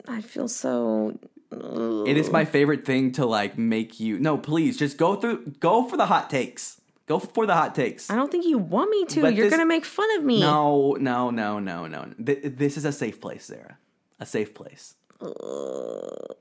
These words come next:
Speaker 1: okay. Colors of the Wind.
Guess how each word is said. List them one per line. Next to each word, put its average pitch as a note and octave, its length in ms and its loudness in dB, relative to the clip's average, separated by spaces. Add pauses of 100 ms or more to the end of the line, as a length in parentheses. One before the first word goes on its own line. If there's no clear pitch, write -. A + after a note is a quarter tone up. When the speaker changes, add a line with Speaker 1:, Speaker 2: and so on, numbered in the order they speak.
Speaker 1:
okay. A#3 840 2 (1400)
Colors B3+ 440 0
of C4+ 140 0
the C4+ 80 0
Wind. C#4 680 2